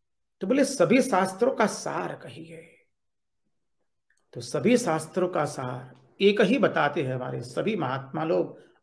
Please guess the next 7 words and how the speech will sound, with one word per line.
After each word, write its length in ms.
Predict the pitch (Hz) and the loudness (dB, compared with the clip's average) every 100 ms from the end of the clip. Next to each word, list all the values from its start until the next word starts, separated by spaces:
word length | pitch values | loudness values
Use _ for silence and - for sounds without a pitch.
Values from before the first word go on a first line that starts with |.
| - | -10
आचार्य 540 | 139 135 147 202 185 131 | -8 -4 0 0 0 0
लोग। 480 | 151 180 156 - _ _ _ _ _ _ _ _ _ _ _ _ | 0 -2 -4 -14 _ _ _ _ _ _ _ _ _ _ _ _
महाश्रुति 600 | 139 127 131 160 180 269 | -8 -8 -6 -2 0 2
भगवती 460 | 180 156 180 233 247 | 4 6 6 6 4
भी 120 | 170 | 2
कहती 340 | 160 135 - 147 | 0 -4 -4 -6
है, 380 | 143 - - | -8 -12 -18